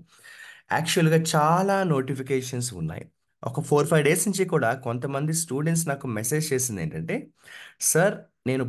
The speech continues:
బ్యాంక్ ఎగ్జామ్‌కి ప్రిపేర్ అవుతున్నాను, అలాగే ఎస్ఎస్సి సీజీఎల్ కూడా ప్రిపేర్ అవుతున్నాను. నాకు ఫ్యూచర్‌లో ఇంటర్వ్యూ గైడెన్స్ కూడా కావాలి. ఏ కోర్స్‌కి ఆ కోర్స్ సపరేట్‌గా తీసుకుంటే మళ్ళీ మళ్ళీ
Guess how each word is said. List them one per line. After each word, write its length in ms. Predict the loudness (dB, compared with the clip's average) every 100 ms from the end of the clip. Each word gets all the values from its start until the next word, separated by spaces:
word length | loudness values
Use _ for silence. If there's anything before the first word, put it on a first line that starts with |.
| 0
బ్యాంక్ 280 | 0 0 0
ఎగ్జామ్‌కి 400 | 0 0 -2 -4 -6
ప్రిపేర్ 300 | -6 -4 -4
అవుతున్నాను, 400 | -6 -10 -16 -16 -16 -14 -6
అలాగే 300 | -4 -2 -4 -4
ఎస్ఎస్సి 380 | -4 0 0 0 0
సీజీఎల్ 380 | 0 2 2 2
కూడా 120 | 0 -2
ప్రిపేర్ 300 | -4 -4 -4 -6
అవుతున్నాను. 400 | -8 -10 -10 -10 -14 _ _ -4 -4
నాకు 180 | -4 -4
ఫ్యూచర్‌లో 500 | 0 0 2 2 2 0 -2 -2
ఇంటర్వ్యూ 400 | 0 0 0 0 0
గైడెన్స్ 340 | -2 -4 -8 -6
కూడా 120 | -6 -6
కావాలి. 340 | -6 -4 -6 -10 _ _ -20 -8 0 2
ఏ 20 | 0 2
కోర్స్‌కి 380 | 0 2 -2 -2
ఆ 40 | -2 -2
కోర్స్ 240 | -4 -2 -2 -4
సపరేట్‌గా 460 | -4 -4 -2 -4 -4
తీసుకుంటే 480 | -8 -8 -8 -6 -6 -6 -6 -4
మళ్ళీ 200 | -2 0
మళ్ళీ 200 | 2 0